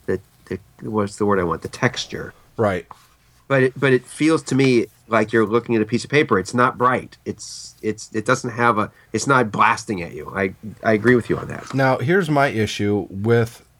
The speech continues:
Speaker 2: well, let's, let's talk about the positives. It holds all your books, literally.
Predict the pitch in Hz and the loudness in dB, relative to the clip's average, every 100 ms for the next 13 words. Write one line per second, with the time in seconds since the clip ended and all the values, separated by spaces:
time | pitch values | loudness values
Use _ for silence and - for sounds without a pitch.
0 | _ _ 139 151 175 175 160 165 185 165 | _ _ 2 4 4 0 -2 2 2 2
1 | 139 - - 90 82 78 60 - - _ | 0 -2 0 0 0 -6 -10 -14 -18 _
2 | _ _ _ _ - 135 175 156 120 110 | _ _ _ _ -2 0 2 2 4 2
3 | 90 78 69 62 - - - _ _ _ | 2 -4 -6 -10 -12 -20 -20 _ _ _
4 | _ _ _ _ 113 107 90 65 52 | _ _ _ _ 2 2 2 -2 -12